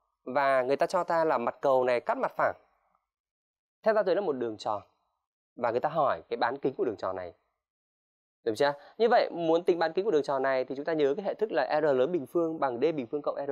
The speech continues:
bé bình phương đấy. Đúng không? Như vậy muốn tính R bé ở đây, chúng ta sẽ tính cho thầy cái bán kính cầu R lớn và chúng ta tính khoảng cách từ tâm cầu tới mặt phẳng. Thế là chúng ta sẽ tính được bán kính R bé. Được chưa? Như vậy chúng ta sẽ có như sau.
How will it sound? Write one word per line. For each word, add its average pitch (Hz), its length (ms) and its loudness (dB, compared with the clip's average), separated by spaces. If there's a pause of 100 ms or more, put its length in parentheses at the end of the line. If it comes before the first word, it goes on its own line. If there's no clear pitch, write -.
bé 117 120 0
bình 151 100 -6
phương 160 220 -2
đấy. 165 100 -4 (640)
Đúng 117 160 2
không? 151 120 2 (180)
Như 196 80 0
vậy 202 100 4
muốn 170 320 2
tính 170 240 2
R 185 260 4
bé 135 180 4
ở 175 60 -4
đây, 160 220 2 (260)
chúng 135 120 -6
ta 151 120 2
sẽ 139 120 -6
tính 127 200 -2
cho 160 80 -8
thầy 143 140 -4
cái 120 120 -6
bán 117 200 -2
kính 117 120 -8
cầu 123 260 -2 (120)
R 113 40 -12
lớn 98 280 -2 (320)
và 117 100 0
chúng 127 100 -2
ta 143 120 -4
tính 120 140 -2
khoảng - 220 -2
cách 170 160 -8
từ 127 80 -8
tâm 131 220 -4
cầu 104 260 -2
tới 101 80 -10
mặt 123 160 -10
phẳng. 107 140 -6 (420)
Thế 113 140 0
là 147 120 2
chúng 110 100 -8
ta 120 120 -4
sẽ - 120 -8
tính 107 140 -8
được 127 80 -8
bán 98 160 -8
kính 98 240 -8
R 92 100 -12
bé. 82 160 -10 (640)
Được 107 140 0
chưa? 135 140 2 (240)
Như 147 100 -2
vậy 143 180 2
chúng - 100 -8
ta 123 100 0
sẽ - 100 -6
có 104 100 -4
như 113 120 -2
sau. 131 260 0